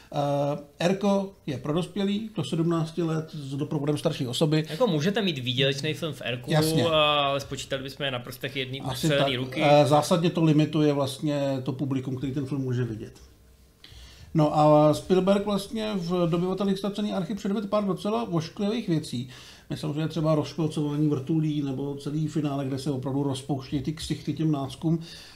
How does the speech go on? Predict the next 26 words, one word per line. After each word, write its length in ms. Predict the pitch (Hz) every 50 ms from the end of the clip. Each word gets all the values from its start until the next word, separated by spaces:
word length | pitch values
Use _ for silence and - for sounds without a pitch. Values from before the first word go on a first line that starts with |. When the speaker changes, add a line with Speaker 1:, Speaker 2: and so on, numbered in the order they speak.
| - - - -
Speaker 1:
nejsou 480 | 190 170 165 185 180 175 - - 240
úplně 500 | 220 196 - 180 160 - 202 214 226 233
pro 160 | 226 226 220 214
děti, 500 | 208 214 208 208 220 202 196 220 240 - - - - - - - -
ale 560 | 175 170 170 175 175 175 180 180 180 185 170
Spielberg 440 | 160 - - 185 185 190 220 214 202
byl 260 | 185 180 196 196 220
už 160 | 214 202 -
tehdy 280 | - 214 196 202 214 208
taková 380 | 202 196 185 - 208 208 196
hvězda, 320 | 190 190 202 190 180 190 190
že 220 | 170 180 185 175
se 160 | 165 - 196
z 60 | 165 -
toho 180 | - 196 202
dokázal 440 | 175 170 160 185 180 175 180 196 190
vykecat 480 | 160 151 156 170 160 160 175 165 156 175
a 380 | 165 160 156 151 147 139 127 127
si 300 | - - - - 143 127
teď 200 | 127 123 - 135
mu 80 | 127 123
říká: 280 | 131 139 127 113 113 117
"Ne, 220 | 120 123 127 127
nebuďte 360 | 120 113 117 123 123 127 131 127
měkký 300 | 127 123 120 - 147 120
hovnaři, 420 | 120 120 135 131 135 139 143 139